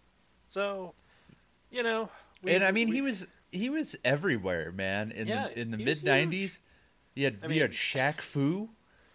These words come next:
Speaker 2: you had
Speaker 1: yeah.
Speaker 2: Kazam.
Speaker 1: Kazam. Well, he's just in, in so many commercials, wasn't he?
Speaker 2: Yeah, well, yeah, he was doing all kinds of
Speaker 1: You know,
Speaker 2: stuff.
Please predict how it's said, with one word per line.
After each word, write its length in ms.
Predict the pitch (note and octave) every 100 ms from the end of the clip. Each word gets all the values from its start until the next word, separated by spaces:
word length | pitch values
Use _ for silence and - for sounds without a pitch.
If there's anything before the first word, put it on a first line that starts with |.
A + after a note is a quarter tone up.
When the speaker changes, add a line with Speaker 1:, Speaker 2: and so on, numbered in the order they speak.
| _
Speaker 2:
you 160 | E3 D#3+
had 180 | C4 D3+
Speaker 1:
yeah. 80 |
Speaker 2:
Kazam. 680 | A#2 F#2+ A2+ A2+ D3+ G3 G3+ - -
Speaker 1:
Kazam. 580 | D#3 A#2+ A#2 C3 F#3 F#3+ _
Well, 140 | F3 G3
he's 120 | F#3
just 220 | B3 -
in, 320 | A3 F3+ E3+ _ D3+
in 80 | D3+
so 220 | - D#3+
many 140 | F#3
commercials, 680 | - G2+ G2+ A3+ - E3 D3
wasn't 320 | D3+ D3 E3+
he? 180 | F#3+ G3 _ _ _ _ _ _ _ _ _
Speaker 2:
Yeah, 140 | - -
well, 160 | D3+ F3
yeah, 160 | A#3
he 60 | G#2+
was 140 | A2
doing 200 | - F3+
all 100 | F3+
kinds 300 | F3 F#3 G3+
of 80 | A2
Speaker 1:
You 60 | C#3
know, 80 | D#3+
Speaker 2:
stuff. 200 | -